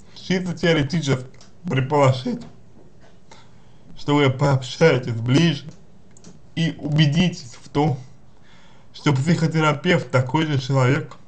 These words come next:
что у него есть свои недостатки, как у любого человека, свои страхи, как и у любого человека, свои переживания, как и у любого человека, и свои проблемы,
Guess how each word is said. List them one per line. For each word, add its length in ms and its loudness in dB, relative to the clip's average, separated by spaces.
что 220 0
у 60 6
него 240 4
есть 400 0
свои 240 4
недостатки, 800 0
как 180 -6
у 80 4
любого 320 0
человека, 420 -2
свои 340 0
страхи, 340 0
как 200 0
и 20 2
у 100 6
любого 360 2
человека, 500 -4
свои 400 2
переживания, 760 2
как 160 -8
и 20 4
у 60 4
любого 340 0
человека, 460 -2
и 80 2
свои 340 0
проблемы, 640 -4